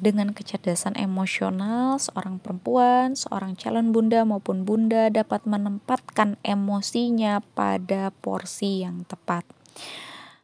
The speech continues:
Memilah kepuasan dan mengatur suasana hati, ya. Yang indikator utama jika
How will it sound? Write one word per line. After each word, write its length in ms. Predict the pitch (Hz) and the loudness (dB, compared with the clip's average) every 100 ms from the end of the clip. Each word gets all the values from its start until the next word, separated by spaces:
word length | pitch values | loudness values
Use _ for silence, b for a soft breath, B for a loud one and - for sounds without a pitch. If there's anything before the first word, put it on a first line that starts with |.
| _ 190 | _ -2
Memilah 560 | 190 196 196 202 - | 2 2 2 2 -2
kepuasan 880 | - 208 208 202 202 202 202 202 196 | -4 -2 0 0 0 -2 -2 -2 -4
dan 160 | 185 185 | -4 -6
mengatur 640 | 185 185 - 196 196 - - - | -6 -8 -4 -4 -4 -8 -12 -10
suasana 560 | - 190 185 - 190 | -4 -4 -4 -6 -6
hati, 640 | 185 196 - 208 202 202 208 _ - - | -4 -6 -4 -2 -2 -4 -10 _ -20 -10
ya. 160 | 180 175 B B B | -10 -10 B B B
Yang 160 | - 202 | -6 -2
indikator 640 | 226 202 202 - 202 233 - | 0 0 -2 -6 -4 -4 0
utama 880 | 240 233 - 220 254 262 185 196 262 | -2 0 -2 0 2 2 0 0 -2
jika 720 | 285 220 - - 185 190 190 | -2 -4 -8 -8 -6 -4 -6